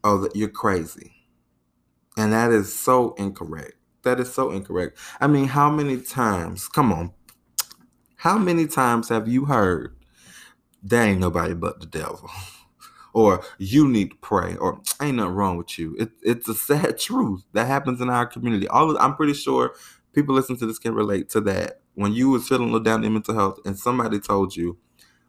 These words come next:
"There ain't nobody but the devil," or, "Ain't nothing wrong with you," or you just need to pray. And it follows us through, through adulthood, 'cause in adulthood, a lot of times that happens as well. People tell you, like, you know, "You need to chill out with that."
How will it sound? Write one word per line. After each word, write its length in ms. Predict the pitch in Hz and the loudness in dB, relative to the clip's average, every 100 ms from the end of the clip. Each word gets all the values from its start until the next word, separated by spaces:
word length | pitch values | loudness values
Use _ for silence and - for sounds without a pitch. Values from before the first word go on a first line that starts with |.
| _ | _
"There 180 | 90 101 | 0 2
ain't 100 | 98 | 4
nobody 260 | 90 80 80 | 2 0 -2
but 200 | 85 - | -4 -6
the 60 | |
devil," 340 | - - - - _ _ _ - | -12 -14 -16 -20 _ _ _ 2
or, 180 | 98 | 4
"Ain't 180 | 98 110 | 4 4
nothing 220 | 98 80 | 0 -4
wrong 160 | 82 73 | -8 -10
with 200 | 76 - | -12 -14
you," 180 | 73 85 - _ _ - | -16 -18 -20 _ _ -2
or 240 | 117 104 101 | 2 2 0
you 240 | 95 98 123 | -6 0 0
just 200 | 101 92 | 0 -4
need 180 | 85 - | -6 -10
to 80 | - | -18
pray. 420 | - 98 90 - _ _ _ _ _ - - - _ _ _ _ _ _ _ _ _ _ _ _ _ _ _ _ | -14 -12 -12 -16 _ _ _ _ _ -20 -20 -20 _ _ _ _ _ _ _ _ _ _ _ _ _ _ _ _
And 160 | 120 120 | 2 2
it 120 | 107 | 0
follows 480 | - 143 220 247 156 | -2 -2 0 0 2
us 220 | 139 - | 2 0
through, 500 | - 143 143 139 143 _ _ _ _ _ _ _ | -2 2 2 0 -4 _ _ _ _ _ _ _
through 160 | 180 240 | -2 0
adulthood, 560 | 139 127 151 135 104 | 2 2 2 2 0
'cause 140 | 98 113 | 0 0
in 100 | 139 | 0
adulthood, 400 | 127 147 170 135 | 2 2 2 2
a 40 | |
lot 160 | 127 113 | 2 2
of 40 | |
times 200 | 113 110 | 2 0
that 120 | 113 113 | 0 0
happens 320 | 117 - 110 | -2 -2 -2
as 140 | 107 | -2
well. 160 | 113 151 | -2 -2
People 260 | 120 131 | -4 -6
tell 180 | 113 120 | -6 -4
you, 160 | 113 110 | -2 -2
like, 340 | 104 101 90 - - | 0 0 -4 -8 -4
you 100 | 117 | 0
know, 340 | 107 101 104 - | 2 2 0 -4
"You 100 | 117 | -2
need 160 | 113 | -2
to 60 | 110 | -2
chill 180 | 120 113 | -4 -2
out 140 | - | -4
with 80 | - | -6
that." 220 | - - | -6 -6